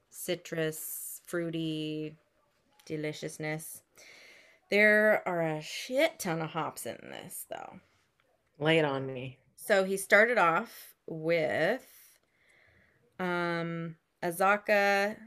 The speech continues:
Speaker 1: Citra, Euconaut, Mosaic, and then two to three days later,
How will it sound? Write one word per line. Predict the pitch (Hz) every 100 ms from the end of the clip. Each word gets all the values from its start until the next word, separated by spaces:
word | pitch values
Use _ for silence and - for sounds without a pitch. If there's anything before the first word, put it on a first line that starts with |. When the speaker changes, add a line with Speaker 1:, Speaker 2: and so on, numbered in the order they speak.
| _ -
Speaker 1:
Citra, | - 190 185 - 190 185 185 180 180 180 - -
Euconaut, | 165 170 185 190 185 175 170 175 170 -
Mosaic, | 170 165 165 165 170 170 170 165 170 165 - - - _ _ _ _ _ _ _ _ _ _ _ _ -
and | 175 175 170 160
then | 233 226 175 165 175 247 269 _ _ _ _
two | - 220
to | 190
three | 190 196 208 247 262
days | 240 240 220
later, | 214 214 240 180 131 202